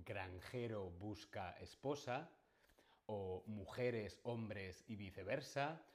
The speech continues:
o First Dates. Son realities de citas en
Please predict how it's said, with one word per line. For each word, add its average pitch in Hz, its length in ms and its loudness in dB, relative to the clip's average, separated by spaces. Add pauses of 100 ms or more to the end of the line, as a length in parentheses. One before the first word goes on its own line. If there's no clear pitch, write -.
(360)
o 147 380 4 (140)
First 120 440 2 (120)
Dates. 101 720 0
Son 120 520 -2
realities 120 1000 0
de 95 140 -4
citas 123 600 2 (200)
en 107 340 -4